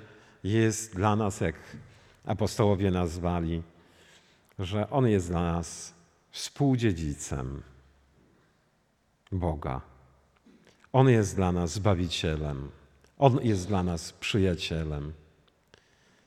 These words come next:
To są wspaniałe prawdy i czasem aż się chce powiedzieć,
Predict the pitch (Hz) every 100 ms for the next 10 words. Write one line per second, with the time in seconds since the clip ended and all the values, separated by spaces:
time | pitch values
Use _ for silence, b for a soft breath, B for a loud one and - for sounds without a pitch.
0 | - 143 143 120 - 139 147 202 180 98
1 | 123 170 160 147 147 - B B B B
2 | 151 - 202 226 196 131 - - 117 -
3 | 175 165 151 165 147 139 -